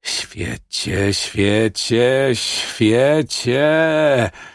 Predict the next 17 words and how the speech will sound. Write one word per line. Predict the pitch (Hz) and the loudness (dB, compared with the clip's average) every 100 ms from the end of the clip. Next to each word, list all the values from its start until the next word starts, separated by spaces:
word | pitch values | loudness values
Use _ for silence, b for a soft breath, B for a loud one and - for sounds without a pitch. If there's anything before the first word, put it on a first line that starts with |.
| B B B - | B B B -12
Wąż | 90 117 170 185 185 185 175 135 | 2 4 4 4 2 2 0 0
wieczności | 131 127 131 - - 127 147 156 127 - - 123 107 101 95 | 0 2 0 -2 -4 0 0 0 -4 -6 -2 0 2 4 2
łuskami | 95 104 - - - 113 107 104 95 92 92 | 2 2 0 -6 0 0 2 0 -4 -6 -6
w | - - | -8 -4
okrąg | 110 - 101 87 85 - | -4 -4 -8 -6 -6 -8
ciebie | - 101 92 82 78 | -6 -6 -6 -8 -8
gniecie, | 80 87 92 82 - - 80 - B B | -6 -6 -4 -6 -8 -10 -12 -14 B B
zębem | 110 113 101 95 107 107 107 | 0 2 2 2 2 4 2
zatrutym | 101 107 - - 110 110 104 101 | 2 -2 -2 -2 0 2 2 2
boki | 110 107 - 92 92 92 110 | 2 0 -2 -8 -6 -4 -4
ogryza | - 95 107 101 95 92 | -4 -2 -2 -2 -4 -2
nieznacznie | 98 92 110 95 - 101 92 B B B B B - | -4 -2 -2 -2 -2 -2 -2 B B B B B -6
i | 104 | -4
wieki | 92 101 - 110 | 0 0 0 0
mrą | 104 101 90 95 90 87 80 80 | 2 2 0 0 2 0 0 -2
nad | 80 85 80 - - | -2 -2 -4 -10 -10
tobą, | - 90 78 76 73 | -4 -2 -2 -6 -8